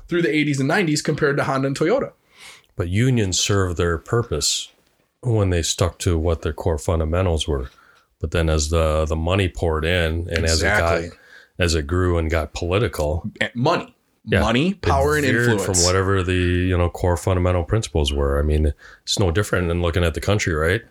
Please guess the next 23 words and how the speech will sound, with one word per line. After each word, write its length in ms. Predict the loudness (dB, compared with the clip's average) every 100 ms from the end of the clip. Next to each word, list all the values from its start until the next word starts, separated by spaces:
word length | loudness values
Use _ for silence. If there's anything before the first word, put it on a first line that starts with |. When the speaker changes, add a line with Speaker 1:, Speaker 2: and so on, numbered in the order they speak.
| _
Speaker 1:
Yeah. 200 | -2 -2 -2 _ -4
Speaker 2:
We're 180 | 0 0
starting 300 | 2 0 0
to 80 |
veer 240 | 0 2 2
away 320 | 2 2 0
from 240 | 0 0
the, 360 | 2 2 2 0
quote, 300 | 0 -4 -2
"constitution." 640 | -2 -2 -2 -2 -2 -2
That 120 | -2 -2
was 120 | 0
our 180 | 0 -2
core 280 | 0 0
fundamental 500 | 0 -2 0 0 0
of 60 | 0
what 180 | -2 -2
this 140 | -4
country 300 | -2 -2 0 -2
was 100 | -2
founded 320 | 0 0 0
on. 200 | -4 -4
Speaker 1:
Yes. 400 | -4 -2 -2 -4